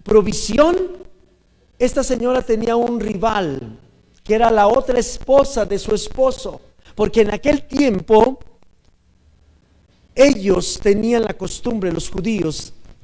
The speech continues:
de tener esta poligamia. Sabemos que en Dios esto no es lícito hoy, pero no vamos a hablar de eso. Quiero que se enfoque en esto. No es fácil tener y vivir en esta circunstancia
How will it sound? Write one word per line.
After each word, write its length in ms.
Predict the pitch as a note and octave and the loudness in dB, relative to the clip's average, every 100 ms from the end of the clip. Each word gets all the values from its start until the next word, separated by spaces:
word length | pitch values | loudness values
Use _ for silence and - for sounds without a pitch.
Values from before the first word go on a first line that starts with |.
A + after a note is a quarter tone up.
| _ | _
de 160 | D#3 E3 | -8 -6
tener 340 | - F3+ G3 | -2 -2 0
esta 460 | F#3+ F#3+ - E3 D3 - - - | 0 -2 -2 -4 -4 -10 -12 -12
poligamia. 920 | - E3+ D#3+ D#3+ A3+ D3 B2 A2+ - _ _ | -6 -4 -2 0 0 -2 -10 -14 -20 _ _
Sabemos 480 | - D3 A3 F3 | -10 -4 -4 -4
que 80 | - | -2
en 140 | G#3 F3 | -4 -2
Dios 400 | G#3+ A#3+ - - - - _ - | -4 -4 -4 -14 -18 -20 _ -4
esto 320 | G#3+ - G#3 | -4 -2 -2
no 240 | G3 G#3+ | 0 0
es 380 | A3+ A3 - - - - | 0 -2 -6 -16 -20 -14
lícito 540 | F#3 B3 - - F3 G3 | -4 -2 -2 -8 -6 -4
hoy, 340 | B3 C#4 C#3+ B2+ - _ _ | 2 2 2 -10 -20 _ _
pero 180 | - C4+ | -6 -4
no 100 | D#4 | 0
vamos 260 | E4 D#4+ - | 0 0 -2
a 40 | |
hablar 260 | A3+ A#3 A#3 | -2 -2 0
de 140 | G#3+ | 2
eso. 340 | A#3 - C3+ - _ _ | 0 0 -12 -14 _ _
Quiero 160 | C4+ D#4 | -4 -4
que 100 | C#4+ | -2
se 120 | C4 | -4
enfoque 400 | G3+ A#3+ A3+ G3+ | -6 -8 -6 -6
en 80 | F#3 | -6
esto. 360 | G#3+ - C3 - _ _ _ _ _ _ | -6 -8 -14 -14 _ _ _ _ _ _
No 220 | F3 B3+ | 0 0
es 180 | - - | 0 -4
fácil 560 | B3 C4+ - A3 F#3+ | -2 -2 -2 -6 -8
tener 540 | - - F3 A3+ A3 - | -10 -4 0 0 0 -4
y 100 | F#3 | -4
vivir 340 | F#3 E3+ A3 | -4 -2 0
en 100 | G3 | 0
esta 200 | F#3+ F#3+ | -2 -6
circunstancia 920 | G3+ F#3 E3+ E3 D3 G#3+ G3+ - - | -6 -8 -8 -10 -6 -6 -6 -8 -12